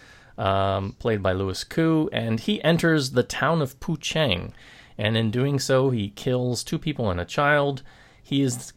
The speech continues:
promptly arrested and faces an impending death sentence by the local lawkeeper, Young Haknan, played by Lau Ching-wan.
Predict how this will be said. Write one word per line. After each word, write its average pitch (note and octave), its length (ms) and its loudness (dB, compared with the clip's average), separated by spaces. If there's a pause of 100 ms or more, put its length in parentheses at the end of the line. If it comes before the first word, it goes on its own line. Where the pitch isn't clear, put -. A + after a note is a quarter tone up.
(160)
promptly D3 380 2
arrested G#2+ 640 2
and G2+ 180 0
faces B2 420 -2
an G#2 120 0
impending G2+ 480 -2
death B2 220 -2
sentence G2+ 460 -4
by G2+ 180 -4
the G2 100 -4
local D3 420 -2
lawkeeper, A2 680 -4
Young G2+ 400 -6
Haknan, G2+ 720 -6
played G2 240 -12
by - 160 -20
Lau F#2+ 160 -2
Ching-wan. F#2+ 600 -4